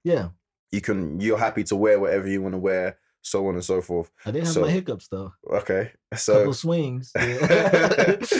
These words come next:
Speaker 2: So dealing with that, did that make you more comfortable with your sexuality? Because you, you, you knew, "I'm not gay, so why, why do I care what"
Speaker 1: You know what? It made me, how did it make me feel?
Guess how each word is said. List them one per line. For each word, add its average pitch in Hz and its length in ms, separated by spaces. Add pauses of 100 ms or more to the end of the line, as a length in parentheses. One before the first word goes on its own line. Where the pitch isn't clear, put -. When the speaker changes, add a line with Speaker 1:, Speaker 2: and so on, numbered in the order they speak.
(340)
Speaker 2:
So 123 180
dealing 160 380
with 120 200
that, 117 280 (520)
did 120 140
that 143 180
make 135 240
you 117 100
more 120 240
comfortable 107 500
with 92 120
your 95 100
sexuality? 85 720 (480)
Because 95 340
you, 92 380
you, 92 300 (440)
you 101 140
knew, 110 340 (140)
"I'm 131 120
not - 140
gay, 120 220
so 87 140
why, 104 240 (100)
why 110 160
do 117 140
I 104 60
care 101 280
what" 90 200 (580)
Speaker 1:
You 170 100
know 208 140
what? 202 260 (220)
It 165 100
made 226 300
me, 214 340 (540)
how 185 100
did 160 180
it 120 120
make 110 160
me 110 160
feel? 85 480